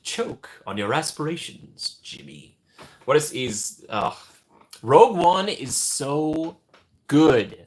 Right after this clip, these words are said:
all right? Rogue One is so, it's my third favorite Star Wars film.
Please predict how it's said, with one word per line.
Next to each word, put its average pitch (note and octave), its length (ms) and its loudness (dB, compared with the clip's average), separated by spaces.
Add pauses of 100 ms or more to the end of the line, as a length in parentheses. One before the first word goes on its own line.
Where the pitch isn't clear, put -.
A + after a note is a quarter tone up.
all G2+ 120 -4
right? B2+ 460 -2 (760)
Rogue D#3 240 4
One F3 160 2
is C#3 120 0
so, - 300 2
it's - 200 -4
my B2+ 140 -2
third D3 500 -4
favorite C3+ 240 -4
Star A#2+ 280 0
Wars G2 280 -2
film. E2 200 -16